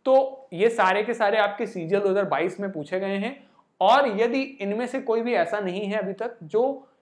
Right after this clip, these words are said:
प्रीवियस ईयर से संबंधित ना हो, सभी के सभी प्रीवियस ईयर में पूछे गए हैं, कोई भी ऐसा नहीं पूछा है जो बहुत ही out of the box हो और बिल्कुल ही नया हो, ऐसा कुछ भी अभी तक नहीं मिला है। आगे पूछते, कह रहा था, "The perils of smoking tobacco can never be ignored।"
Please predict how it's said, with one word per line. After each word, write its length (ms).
प्रीवियस 480
ईयर 160
से 160
संबंधित 560
ना 40
हो, 180
सभी 320
के 100
सभी 220
प्रीवियस 420
ईयर 80
में 120
पूछे 280
गए 160
हैं, 220
कोई 160
भी 100
ऐसा 220
नहीं 180
पूछा 240
है 140
जो 260
बहुत 280
ही 260
out 120
of 140
the 140
box 380
हो 80
और 160
बिल्कुल 360
ही 80
नया 260
हो, 220
ऐसा 180
कुछ 220
भी 100
अभी 140
तक 180
नहीं 160
मिला 180
है। 120
आगे 200
पूछते, 260
कह 120
रहा 100
था, 40
"The 300
perils 300
of 360
smoking 420
tobacco 480
can 220
never 260
be 220
ignored।" 360